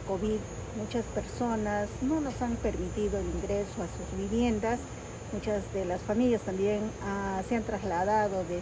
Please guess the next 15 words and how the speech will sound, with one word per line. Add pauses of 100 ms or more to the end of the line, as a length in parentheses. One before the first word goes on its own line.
sus
hogares (680)
a
las
zonas
rurales,
¿no?,
al
campo,
a
las
chacras. (540)
Y
esto
nos